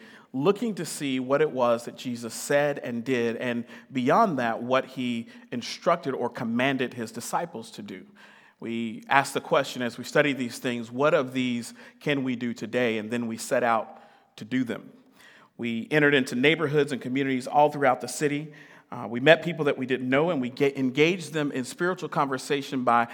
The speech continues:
asking a simple question. "If God could do a miracle in your life, what would it be? And can we pray for that?"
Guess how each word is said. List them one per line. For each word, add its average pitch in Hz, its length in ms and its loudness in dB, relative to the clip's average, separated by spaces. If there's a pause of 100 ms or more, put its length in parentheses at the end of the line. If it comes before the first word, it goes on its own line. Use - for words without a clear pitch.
(220)
asking 190 400 4
a 143 40 0
simple 175 300 -2
question. - 500 -6 (520)
"If 127 200 -4
God 202 520 2
could 160 180 -6
do 147 260 -4
a 120 60 -4
miracle 139 560 -2
in 131 160 -8
your 120 160 -6
life, - 540 -8 (480)
what 139 200 -4
would 165 120 -4
it 147 120 -10
be? 104 280 -10 (760)
And 110 120 -18
can 147 200 -6
we 135 120 -6
pray 117 200 -6
for - 160 -12
that?" - 280 -10